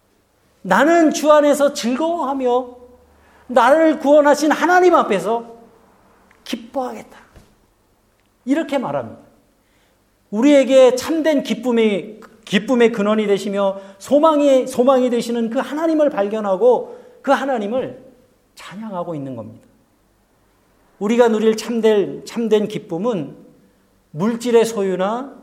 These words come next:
외부의 환경에서 주어지는 것이 아닙니다. 오직 하나님과의 친밀한 인격적인 교제 안에서 발견될 수 있는 것입니다.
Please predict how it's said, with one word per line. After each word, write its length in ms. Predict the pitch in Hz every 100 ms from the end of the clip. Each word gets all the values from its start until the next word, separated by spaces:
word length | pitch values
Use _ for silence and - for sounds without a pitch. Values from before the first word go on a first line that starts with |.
| _ _ _ _ _ _ _ _
외부의 440 | 170 214 247 262 269
환경에서 640 | 262 277 294 294 269 269
주어지는 480 | 262 208 214 214 202
것이 220 | 190 190
아닙니다. 440 | 233 143 143 113 - - _ _ _ _ _ _ _ _ _
오직 720 | 208 240 269 294 - - - _ _ _ _ _ _
하나님과의 1000 | - 294 330 311 302 269 240 240 247 262 - -
친밀한 840 | - - 320 330 294 196 165 120 117 - _ _ _ _
인격적인 800 | 170 202 240 247 240 226 208 202
교제 300 | 190 151 165
안에서 680 | 170 156 151 240 196 113 - - _ _ _ _
발견될 560 | - 139 175 220 214 190
수 120 | 202
있는 220 | 156 180
것입니다. 420 | 202 160 143 104